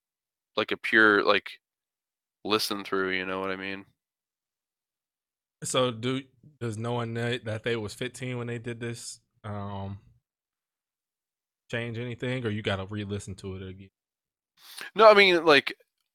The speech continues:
Speaker 1: I don't think it changes anything. Uh, it, it, it sort of explains some stuff to me.
Speaker 2: Yeah.
Speaker 1: Um,
Speaker 2: Yep.
Speaker 1: but, uh, also makes it all the, all the more impressive, you know? Um,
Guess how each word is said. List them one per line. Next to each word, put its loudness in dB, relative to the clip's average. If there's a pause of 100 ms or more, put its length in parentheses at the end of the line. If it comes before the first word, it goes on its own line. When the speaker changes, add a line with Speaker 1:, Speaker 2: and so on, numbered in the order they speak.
(220)
Speaker 1:
I 2
don't 8
think 6
it 6
changes 2
anything. 0
Uh, 4
it, 0
it, -2 (240)
it -2
sort 6
of 6
explains 2
some 2
stuff 2
to -4
me. -2
Speaker 2:
Yeah. -2 (340)
Speaker 1:
Um, 6
Speaker 2:
Yep. -8 (440)
Speaker 1:
but, 8
uh, 2 (1040)
also 8
makes 0
it 8
all 8
the, 0 (380)
all 10
the 4
more -4
impressive, 2
you -6
know? -4 (520)
Um, 2